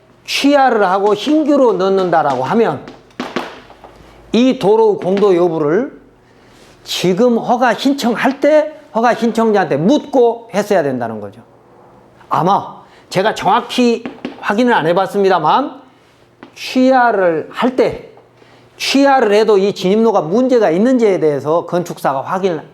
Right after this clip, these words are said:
안 했던 것 같습니다. 그러니까 새로 맡은 담당자가 취하를 하고 변경은, 아, 그러니까 취하를 하고 신규로 넣는 것은, 신규로 넣는 건 동시잖아요. 그런데 이때 진입로 부분을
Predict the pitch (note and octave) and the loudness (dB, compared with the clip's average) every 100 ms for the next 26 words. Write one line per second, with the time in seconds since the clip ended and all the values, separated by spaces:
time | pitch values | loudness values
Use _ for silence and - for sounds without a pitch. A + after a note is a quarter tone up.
0 | - B2+ C#3+ D#3+ F#3+ F3+ - C3 - A2 | -6 -4 -2 -2 -2 -2 -2 -4 -4 -8
1 | G#2 G#2 _ _ - _ _ - - - | -8 -12 _ _ -20 _ _ -20 -20 -20
2 | - - C3+ - G3+ A#3 G#3 G#3 F#3 D#3 | -20 -6 -6 -2 0 2 0 0 -2 0
3 | E3+ F#3 F3+ E3 E3 E3 - B3+ A3+ G3 | 0 0 0 0 0 -2 -2 0 2 0
4 | E3+ D#3 G#3 A#3+ B3+ B3+ - - - A3+ | -2 -2 -2 2 0 -2 -12 -8 0 2
5 | A3 G#3 A3 - - _ _ D3+ D3+ - | 2 0 -4 -10 -20 _ _ -4 -4 -4
6 | - C#4+ C4 A3+ A3 A3 A#3+ D4 C4 G3+ | 0 2 2 2 2 0 -2 0 0 2
7 | G3 G#3+ G3 D#3 F3 E3+ - - - - | 0 0 0 0 0 -4 -8 -20 -20 -20
8 | - - C4 C4 A#3+ G#3+ G#3+ F3+ G#3 C4 | -20 -4 0 2 2 2 0 0 0 0
9 | G3+ A3+ E3 C#3 G3+ - - _ - - | 0 0 0 -2 -4 -6 -18 _ -12 -10
10 | - - - - - _ _ _ - - | -14 -12 -18 -20 -20 _ _ _ -8 0
11 | A3+ G#3+ D#3+ G#3+ - A#3+ B3+ C4+ - - | 2 2 0 -2 0 2 2 0 -6 -20
12 | _ _ _ _ _ - - - - F#3+ | _ _ _ _ _ -20 -20 -14 -2 2
13 | G#3+ G#3 F3 D#3+ F3 F#3 G3 | 2 2 0 -2 -2 -2 -6